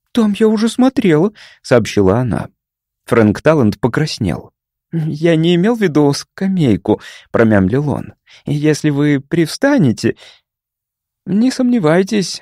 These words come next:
сумочка оказалась именно там. Теперь настал чёрёд Норы залиться румянцем. «Благодарю вас», — пробормотала она. «Представить себе не могу, как она там оказалась.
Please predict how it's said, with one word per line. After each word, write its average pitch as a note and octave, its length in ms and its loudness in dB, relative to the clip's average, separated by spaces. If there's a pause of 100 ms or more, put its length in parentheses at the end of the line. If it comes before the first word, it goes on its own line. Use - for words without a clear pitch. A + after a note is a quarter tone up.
сумочка D3+ 600 -2
оказалась D3+ 600 -2
именно A2 500 0
там. - 540 -8 (560)
Теперь C3+ 420 2
настал E3+ 380 -2
чёрёд E3+ 500 -2
Норы G2+ 400 2
залиться G#2 480 -2
румянцем. F2 760 -6 (480)
«Благодарю F3+ 760 0
вас», — D#3+ 260 -4 (260)
пробормотала G#2+ 680 2
она. B2+ 320 -4 (480)
«Представить E3 640 -2
себе D#3+ 220 -4
не E3 80 2
могу, F3 260 2
как B3 300 0
она C#4 120 4
там C4 180 0
оказалась. C#3+ 600 0